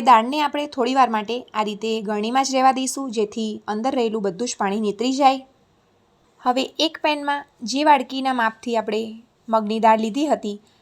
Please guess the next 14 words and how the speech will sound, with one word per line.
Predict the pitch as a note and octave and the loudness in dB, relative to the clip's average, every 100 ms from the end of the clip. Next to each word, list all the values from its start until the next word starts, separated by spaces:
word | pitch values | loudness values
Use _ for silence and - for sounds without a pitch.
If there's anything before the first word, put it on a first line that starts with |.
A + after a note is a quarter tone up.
| _ - | _ -4
તે | C#4 | 0
જ | C#4+ C4+ | 6 6
વાડકીના | B3 B3+ B3 A3+ | 6 0 -2 -2
માપથી | G#3 - A3 G#3+ A3 _ _ _ _ _ _ - | -2 -4 -10 -10 -12 _ _ _ _ _ _ -2
બે | B3 C4+ | 2 6
વાડકી | A#3 A3 A3 A3+ | 4 2 -4 -2
જેટલું | G#3+ C4+ F4+ - F#3+ | -2 -4 -8 -12 -8
દૂધ | A#3 A#3+ B3+ | -4 -2 2
ગરમ | B3 B3 B3 | 2 2 -2
કરી | B3 C4 G#3+ | -2 -4 -6
અને | G#3+ | -6
તેને | G#3+ G#3+ G#3 | -4 -2 -2
ઉકાળી | G3+ A3+ C4+ C4+ | 4 4 4 0
લઈશું. | B3+ - C4+ | -4 -6 -8